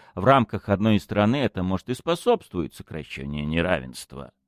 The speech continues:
Но с международной перспективы разница между этими субсидиями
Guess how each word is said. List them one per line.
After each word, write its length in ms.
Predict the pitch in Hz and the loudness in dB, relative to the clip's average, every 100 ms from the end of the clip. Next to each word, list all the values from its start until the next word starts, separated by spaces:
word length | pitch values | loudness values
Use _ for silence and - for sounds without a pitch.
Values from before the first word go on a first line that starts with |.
| _ _ _ _ _ - _ | _ _ _ _ _ -20 _
Но 200 | 113 156 | 4 6
с 100 | 151 | 6
международной 920 | 147 165 127 165 160 170 240 180 170 143 | 4 2 4 6 6 8 6 6 2 2
перспективы 1120 | - 127 - 117 113 - - 95 71 69 - _ - - | 2 2 2 0 -2 -4 -4 -4 -4 -8 -12 _ -16 0
разница 520 | 123 196 165 151 151 | 4 6 4 0 -2
между 280 | 160 147 151 | 0 0 0
этими 280 | 151 151 147 | 0 -2 -4
субсидиями 1200 | - 147 - - 175 165 101 90 80 76 76 67 | -4 -6 -8 -8 -4 -4 -2 0 0 -2 -6 -10